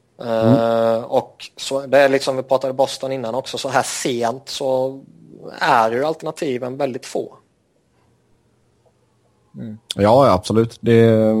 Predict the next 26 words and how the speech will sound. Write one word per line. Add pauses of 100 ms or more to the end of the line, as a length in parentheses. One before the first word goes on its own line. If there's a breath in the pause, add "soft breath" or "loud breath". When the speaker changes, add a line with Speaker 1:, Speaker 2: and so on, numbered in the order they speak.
(680)
Speaker 1:
nu
är
Speaker 2:
Och
då
är
det
Speaker 1:
marknaden
Speaker 2:
bättre
Speaker 1:
tunn.
Speaker 2:
att,
ja, (160)
då
är
det
bättre
att
ta
ett
år
i
en
situation
där
du
vet
att,